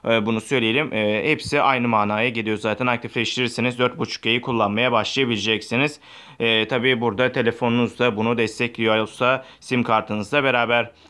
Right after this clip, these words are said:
Videomuz bu kadardı. Umarım videomuzu beğenmişsinizdir. Video beğendiyseniz aşağıdan beğen butonuna tıklamayı unutmayın.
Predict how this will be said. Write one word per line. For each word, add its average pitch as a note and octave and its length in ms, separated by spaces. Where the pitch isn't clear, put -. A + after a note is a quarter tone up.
Videomuz E3 480
bu E3 120
kadardı. B2+ 640
Umarım C3 360
videomuzu C#3 480
beğenmişsinizdir. C3+ 1300
Video C#3+ 300
beğendiyseniz C3+ 760
aşağıdan C3 460
beğen B2+ 260
butonuna B2+ 280
tıklamayı B2+ 280
unutmayın. D3 560